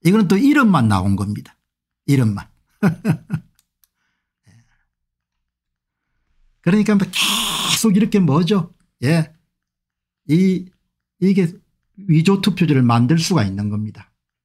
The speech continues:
투표 관리관 도장에 사인 날인이 안 되니까 이렇게 모두 다 위조 투표지를 다 만들어 가지고 여기 쑤셔 넣고 저기 쑤셔 넣고 여러분들은 법원에 제출하고 이렇게 되는 겁니다. 이 이름 다 이름들이 뭡니까?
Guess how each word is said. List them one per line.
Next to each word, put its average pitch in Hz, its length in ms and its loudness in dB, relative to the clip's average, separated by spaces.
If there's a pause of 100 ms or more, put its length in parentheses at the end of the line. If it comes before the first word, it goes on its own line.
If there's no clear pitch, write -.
(520)
투표 185 500 0
관리관 156 520 2
도장에 143 420 2
사인 143 440 0
날인이 170 360 2
안 101 180 -2
되니까 110 640 -4 (580)
이렇게 208 220 2
모두 - 800 -4
다 254 100 0
위조 165 360 2
투표지를 160 420 0
다 120 140 0
만들어 117 440 2
가지고 117 680 -4 (480)
여기 196 240 2
쑤셔 196 320 0
넣고 165 280 0
저기 190 260 0
쑤셔 170 280 -2
넣고 127 360 0
여러분들은 107 400 -2
법원에 165 380 0
제출하고 156 640 -2 (500)
이렇게 165 340 0
되는 98 280 -6
겁니다. 98 220 -10
이 233 240 2
이름 220 260 2
다 160 80 -8 (360)
이름들이 214 380 2
뭡니까? 175 500 0